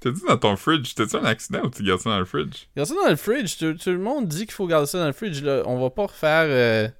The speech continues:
Speaker 2: un skit du premier épisode, là. Mais, euh, ouais, comme,
Speaker 1: <laughs>
Speaker 2: ils disent de garder le café instantané une fois qu'il est ouvert dans le fridge.
Speaker 1: Ah, je savais pas.
Speaker 2: Ouais, ouais.
Speaker 1: Moi, j'ai deux sortes. J'ai du Maxwell House avec caf,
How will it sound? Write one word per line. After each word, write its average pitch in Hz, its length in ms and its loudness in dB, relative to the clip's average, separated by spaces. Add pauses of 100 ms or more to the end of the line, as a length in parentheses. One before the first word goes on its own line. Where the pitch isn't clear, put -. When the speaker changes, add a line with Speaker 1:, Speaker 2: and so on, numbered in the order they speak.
(520)
Speaker 2:
un 120 100 -4
skit 151 300 -4
du 123 220 -8
premier 123 500 2
épisode, 120 560 0
là. 190 240 -6 (500)
Mais, 113 840 4
euh, 104 40 2
ouais, 170 340 2
comme, 120 300 2 (160)
Speaker 1:
<laughs> - 160 -20
Speaker 2:
ils 123 140 -6
disent 175 280 -2
de 165 100 2
garder 131 320 4
le 151 40 -2
café 143 400 0
instantané 123 540 -2
une 143 100 0
fois 127 160 -2
qu'il 120 140 -6
est - 100 -12
ouvert 117 320 2
dans 110 160 -2
le 104 60 -6
fridge. 113 500 -6 (1400)
Speaker 1:
Ah, 311 100 -6
je - 80 -6
savais 98 220 2
pas. - 120 -8 (220)
Speaker 2:
Ouais, 123 80 -4 (260)
ouais. 180 60 0
Speaker 1:
Moi, 190 100 2
j'ai 127 120 2
deux 127 180 2
sortes. - 380 -2
J'ai 123 80 -6
du 113 160 -4
Maxwell 117 520 4
House 135 340 0
avec 110 320 0
caf, - 480 -2